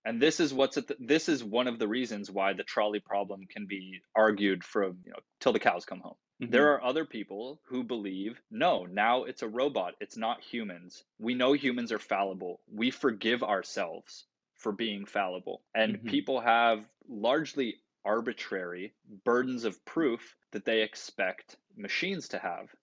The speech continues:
Speaker 1: if they're going to replace humans. So
Speaker 2: Yeah.
Speaker 1: an ar-, an arbitrary one that is convenient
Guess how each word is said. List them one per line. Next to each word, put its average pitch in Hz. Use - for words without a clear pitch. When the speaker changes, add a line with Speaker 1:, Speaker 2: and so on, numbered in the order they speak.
Speaker 1:
if 110
they're 123
going 123
to 110
replace -
humans. -
So 98
Speaker 2:
Yeah. 104
Speaker 1:
an 113
ar-, 120
an 131
arbitrary 131
one 123
that 107
is 101
convenient 113